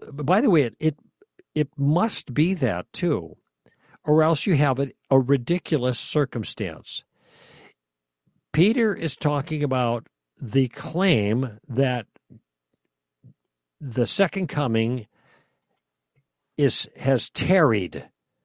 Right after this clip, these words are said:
"Where is he? You said he's coming. He hasn't come yet, so he's never gonna come." And then Peter says, "God is not slow according to his promise, as some count slowness, but long-suffering, not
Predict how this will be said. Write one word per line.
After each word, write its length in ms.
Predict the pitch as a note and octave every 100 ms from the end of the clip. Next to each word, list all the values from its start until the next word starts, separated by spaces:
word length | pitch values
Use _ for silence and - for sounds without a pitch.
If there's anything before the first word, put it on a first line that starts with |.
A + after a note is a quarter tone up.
| _ _ _ _ _ _ _ _
"Where 360 | B2+ F3+ G#3 G#3+
is 220 | G#3 -
he? 300 | C3 F#2 E2+
You 180 | - E3
said 240 | E3+ G3 E3+
he's 140 | D3
coming. 400 | - F3+ F3+ D#3+ - _
He 120 | F3+
hasn't 280 | F3 E3+ D#3
come 280 | E3+ F#3+
yet, 240 | F#3 D3+ -
so 160 | D3+
he's 180 | D#3 B2+
never 220 | D#3 C3+
gonna 160 | C#3+ C3
come." 420 | - C#3 F#2 D#2 - - - -
And 160 | C3 C3
then 360 | D3 D#3 D#3 - _ _ _ _ _ _ _ _ _ _
Peter 300 | - G3+ A#3+ F3+
says, 320 | E3+ D3 -
"God 340 | - D3 F3+
is 180 | A3 E3
not 280 | F3 D3+ C3+
slow 960 | - - - A3 D#4 A3+ B2+ D3+ E3+ - _ _ _ -
according 640 | D#3 - F3 E3 E3 D#3+
to 120 | -
his 160 | D#3 B2+
promise, 680 | - C#3 G#2 G2 A#2 - - - _ _ _ _ -
as 220 | D#3 C#3
some 360 | - F#3 F#3
count 460 | E3 - D#3+ C#3+ C3
slowness, 840 | - D3+ F3 F3+ C3 G2 A2+ - -
but 240 | C3 C#3
long-suffering, 1200 | D#3 D#3+ D#3+ D#3+ D#3 - - F3+ E3 C#3+ A#2+ C3 C#3
not 420 | C#3 D3+ D#3 C3+